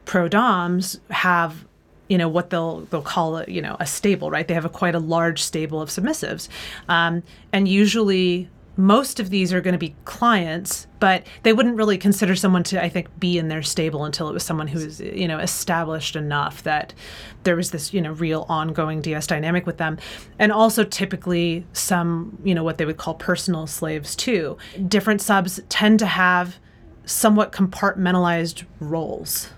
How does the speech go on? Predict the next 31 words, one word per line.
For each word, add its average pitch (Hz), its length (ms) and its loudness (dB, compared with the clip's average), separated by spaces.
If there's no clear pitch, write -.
right? 165 340 -2
So 175 320 2
somebody 175 720 2
is, 165 400 -2
you 185 80 2
know, 151 320 -2
a 196 100 0
house 233 340 2
slave, - 720 -8
and 165 200 -2
they're 165 240 2
really 175 280 2
in 165 100 0
charge 160 440 -2
of 160 260 0
a - 80 -4
lot 165 160 0
of 180 60 -6
housekeeping. - 680 -4
Somebody 170 400 0
else 165 220 0
might 202 140 2
be 226 120 2
a 254 180 0
bookkeeping 190 640 0
<laughs> 143 100 -4
slave, 165 520 0
right? 180 340 2
So 233 220 4
it 214 300 4
just, 233 220 -2